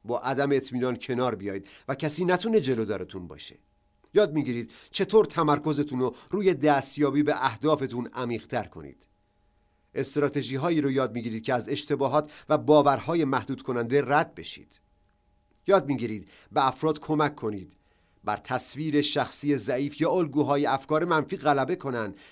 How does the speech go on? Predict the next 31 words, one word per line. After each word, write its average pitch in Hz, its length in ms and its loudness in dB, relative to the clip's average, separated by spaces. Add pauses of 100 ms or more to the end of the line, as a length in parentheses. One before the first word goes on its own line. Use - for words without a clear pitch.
(120)
و 135 100 0
یاد 135 340 4
می‌گیرید 107 460 -6 (640)
چطور 156 460 2
به 127 100 -2
سمت 123 340 -2
راست 131 420 0
مغزتون 123 560 0
که - 100 -2
بسیار 175 600 6
قدرتمنده 123 800 0 (280)
هماهنگ 127 580 -2
بشید 117 280 -6
تا 143 240 2 (220)
عملکردتون 147 840 0
بالاتر 113 520 0
بره 104 260 -2 (240)
و 123 80 2
کنترل 147 640 0
ذهنی 135 400 2
بیشتری 135 560 0
داشته - 340 -12
باشید. - 320 -16 (640)
یه 247 160 2
مفهوم 190 420 2
عمده 165 400 2
داریم 135 320 2
که 143 180 -2
روشن 147 340 4
می‌کنه 139 340 0
چطور 147 420 0